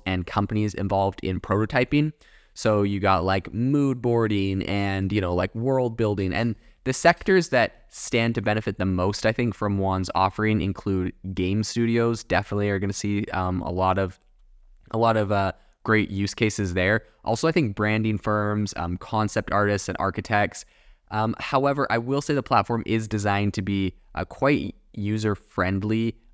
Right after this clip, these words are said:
Um, and so this is actually good for hobbyists as well. So for now, Wand essentially utilizes an in-app credit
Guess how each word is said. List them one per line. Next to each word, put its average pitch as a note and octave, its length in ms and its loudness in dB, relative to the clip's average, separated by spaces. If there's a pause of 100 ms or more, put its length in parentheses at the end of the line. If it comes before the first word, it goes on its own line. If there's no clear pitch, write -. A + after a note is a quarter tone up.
(120)
Um, G2 440 0
and G2+ 140 -4
so G2+ 300 2
this G#2 120 -4
is A2 60 -4
actually A2+ 240 0
good G2 160 -2
for G2 120 -4
hobbyists F#2+ 460 -2
as F#2 140 -6
well. - 180 -6
So A#2 280 -2 (760)
for C3+ 300 -2
now, C3 480 0
Wand A#2+ 480 0
essentially B2 400 0
utilizes G2+ 720 0
an F#2+ 260 -4
in-app F#2+ 520 -2
credit G2 500 0